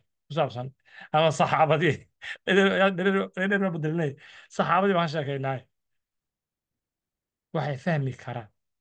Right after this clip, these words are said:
way la qabsan karaan. Ilmaha naar ha uga sheekaynin. Jannada, jannada, jannada, jannada oo sheekeeya. Barwaaqa dhex deji. Ay maanta naar u sheegto, Ilaahay taagayaan. <laughs> Ilma naar ma u sheegno, bas yaa dhammaado.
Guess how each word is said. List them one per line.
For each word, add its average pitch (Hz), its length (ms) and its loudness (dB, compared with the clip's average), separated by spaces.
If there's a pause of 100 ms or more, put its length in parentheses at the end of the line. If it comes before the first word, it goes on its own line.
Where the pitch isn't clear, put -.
(360)
way 143 80 -2
la 151 80 4
qabsan 143 340 -6
karaan. 127 340 -6 (400)
Ilmaha 165 260 4
naar 151 180 4
ha 139 80 -2
uga 143 80 0
sheekaynin. 123 460 -6 (600)
Jannada, 147 460 0
jannada, 143 400 -2
jannada, 147 380 -2
jannada 156 320 0
oo 135 60 -4
sheekeeya. 123 440 -8 (1700)
Barwaaqa 151 500 4
dhex 131 140 -4
deji. 131 220 -8 (1000)
Ay 151 60 0
maanta 160 320 4
naar 175 180 4
u 156 40 -2
sheegto, 120 440 -10 (280)
Ilaahay 160 240 2
taagayaan. 131 460 -2 (680)
<laughs> - 200 -6 (1400)
Ilma 185 160 0
naar 170 180 4
ma 196 120 4
u 170 60 -2
sheegno, 131 260 -6
bas 123 120 -12
yaa 156 100 -4
dhammaado. 120 260 -10